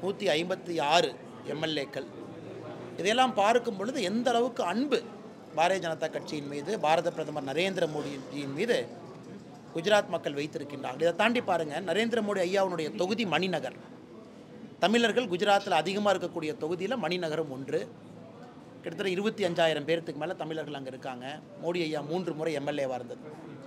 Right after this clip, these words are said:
மணிநகர் தொகுதியில பாரதிய ஜனதா கட்சி எழுபத்தாறு சதவீத வாக்குகள் வாங்கியிருக்கு. எழுபத்தாறு சதவீதம் முதலமைச்சருடைய, முன்னாள் முதலமைச்சர் மோடி ஐயாவுடைய தொகுதியில பாரதிய ஜனதா கட்சி. மிகுந்த சந்தோஷம், மகிழ்ச்சி.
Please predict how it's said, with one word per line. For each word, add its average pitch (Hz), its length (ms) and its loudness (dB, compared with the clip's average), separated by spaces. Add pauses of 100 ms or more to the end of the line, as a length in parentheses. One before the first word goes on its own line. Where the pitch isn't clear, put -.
(400)
மணிநகர் 247 600 8
தொகுதியில 170 540 0
பாரதிய 190 340 4
ஜனதா 175 320 -4
கட்சி 180 340 -6
எழுபத்தாறு 233 600 2
சதவீத 170 400 -4
வாக்குகள் 156 460 -6
வாங்கியிருக்கு. 127 280 -14
எழுபத்தாறு 196 560 -2
சதவீதம் 165 480 -6 (600)
முதலமைச்சருடைய, 160 960 -2 (960)
முன்னாள் 196 300 6
முதலமைச்சர் 156 640 -4
மோடி 165 120 -2
ஐயாவுடைய 135 580 -4
தொகுதியில 135 600 -6 (100)
பாரதிய 143 220 -2
ஜனதா 120 280 -12
கட்சி. - 240 -18 (1160)
மிகுந்த 208 320 4
சந்தோஷம், 160 520 -2
மகிழ்ச்சி. 170 560 -2